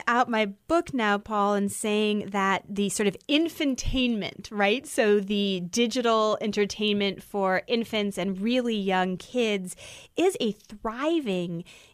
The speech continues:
industry. So I'm reading now from my book, "Apps meant to appeal to toddlers and preschoolers are both the most popular type of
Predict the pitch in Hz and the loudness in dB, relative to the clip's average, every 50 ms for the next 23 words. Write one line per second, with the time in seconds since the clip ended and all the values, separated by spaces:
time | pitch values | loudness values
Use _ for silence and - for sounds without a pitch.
0 | _ _ - 240 240 269 285 277 233 - - - 175 87 78 - - - - - | _ _ 4 6 6 6 6 4 2 0 -2 -2 -4 -6 -6 -6 -6 -6 -2 2
1 | 233 214 202 202 196 190 - - 202 208 208 202 196 214 226 220 220 214 214 208 | 4 6 6 6 6 4 2 2 0 2 2 2 2 2 2 2 2 2 2 4
2 | 196 190 190 190 190 185 - - 208 196 190 185 185 185 - 220 220 196 - - | 4 4 6 4 4 2 0 -2 -2 0 0 0 -2 -2 0 2 2 2 0 -2
3 | - - - - - _ _ _ - 226 240 311 359 - - - - 294 247 233 | -18 -20 -20 -20 -20 _ _ _ 4 4 4 4 2 -2 -6 -6 0 2 2 4
4 | 226 240 247 - - 240 208 190 - - - 247 240 240 254 247 - 220 202 - | 4 2 0 -2 0 0 0 -2 -2 -8 -4 0 0 0 0 0 -2 -6 -6 -8
5 | - - - - 240 254 269 277 294 285 285 285 294 285 269 - - 214 202 202 | -12 -12 -6 -2 0 0 2 2 2 2 2 2 2 0 -2 -2 -2 0 0 0
6 | 196 - - - - 254 254 247 - - - 185 175 165 175 165 165 156 165 - | 0 -2 -8 -8 -4 -4 -4 -2 -4 -6 -4 -4 -2 -2 -2 -2 -2 -2 -4 -6
7 | - - 208 185 - 196 190 - - 185 185 190 196 233 285 - - - - - | -4 -4 -4 0 2 2 2 2 0 -2 0 2 2 2 0 -2 -4 -10 -12 -10
8 | - - 285 302 - 269 254 214 208 196 190 - - 202 196 190 - 185 175 | -4 -2 -2 -2 0 -2 0 0 0 0 -2 -4 -6 -6 -6 -4 -4 -6 -6